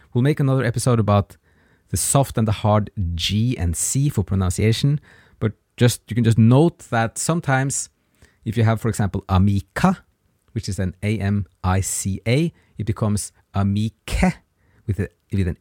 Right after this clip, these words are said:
H in the plural to avoid it changing into amiche. So you have to say amiche. So same with tasca, which is a pocket, changes into tasche with a C H. And then you can try with the, the G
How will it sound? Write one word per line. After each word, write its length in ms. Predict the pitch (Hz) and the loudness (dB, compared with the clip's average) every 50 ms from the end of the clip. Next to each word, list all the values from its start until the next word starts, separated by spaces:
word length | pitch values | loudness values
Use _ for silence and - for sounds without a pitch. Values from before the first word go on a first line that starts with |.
| _ | _
H 380 | - 139 165 185 185 - - - - | 0 2 2 2 0 -2 -12 -12 -6
in 120 | - 101 | -4 -4
the 60 | 101 | -4
plural 420 | 95 - - 98 92 82 69 - - _ _ _ _ _ _ _ _ _ _ - | -4 -4 -6 -6 -6 -6 -8 -12 -16 _ _ _ _ _ _ _ _ _ _ -10
to 120 | 120 - | -4 -2
avoid 340 | 113 107 104 120 131 139 135 | -2 0 2 4 2 2 2
it 100 | 135 - | 0 -2
changing 320 | - 131 113 101 - 113 | 0 0 0 2 2 0
into 140 | 104 90 - | 0 0 -2
amiche. 520 | - 95 101 107 110 110 - - - - - - _ _ | -2 0 2 2 2 0 0 0 0 0 -2 -6 _ _
So 160 | - - 101 | -10 -8 -4
you 100 | 90 85 | -4 -4
have 120 | 87 87 | -4 -6
to 80 | - - | -8 -10
say 100 | 85 - | -12 -10
amiche. 580 | - 80 95 104 104 - _ _ - - - - - _ _ _ _ _ _ _ _ _ _ _ _ _ _ _ _ _ _ _ _ | -6 -6 -4 -4 -6 -8 _ _ -8 -6 -6 -8 -8 _ _ _ _ _ _ _ _ _ _ _ _ _ _ _ _ _ _ _ _
So 140 | - - 101 90 | -10 -6 -6 -2
same 140 | - 127 | -2 0
with 160 | 117 95 - _ | -2 -2 -4 _
tasca, 540 | - 143 143 - - - - - 180 214 - - | -2 0 0 0 -2 -2 0 0 0 0 0 -4
which 140 | 143 113 | -4 -4
is 80 | - 90 | -2 -4
a 60 | 85 | -6
pocket, 500 | - - 131 131 - - 180 185 - - _ _ _ | -2 0 -2 -2 0 -2 -4 -4 -4 -10 _ _ _
changes 240 | - 127 110 104 | -4 -4 -4 -2
into 180 | 101 95 85 90 | -2 -4 -4 -6
tasche 680 | - - - 123 - - - - _ _ - 185 175 - - _ _ _ | -8 -6 -6 -6 -6 -6 -8 -10 _ _ 0 0 0 -2 -8 _ _ _
with 200 | - 107 101 - | -2 -2 -2 -2
a 180 | 95 85 80 - _ _ | -4 -6 -6 -8 _ _
C 360 | - - - - 107 104 - - _ | -12 -12 -8 -6 -6 -6 -8 -10 _
H. 440 | - 92 85 - _ - - - - _ _ _ _ - _ _ _ _ _ _ _ _ _ _ _ _ _ _ _ | -8 -8 -8 -8 _ -18 -18 -18 -20 _ _ _ _ -20 _ _ _ _ _ _ _ _ _ _ _ _ _ _ _
And 180 | 98 101 95 | -4 -2 -2
then 240 | 104 101 101 101 - - | 0 0 -2 -2 -4 -4
you 100 | - 107 | -6 -4
can 100 | - 110 | -4 -4
try 280 | - - 104 98 101 | -2 0 2 2 2
with 160 | 98 92 92 - | 2 0 -2 -2
the, 260 | 92 87 87 82 85 | -2 -2 -2 -2 -4
the 180 | 76 73 90 | -4 -4 -4
G 480 | 90 82 80 92 113 131 160 180 160 - | -4 -2 -2 -2 0 0 0 0 -2 -4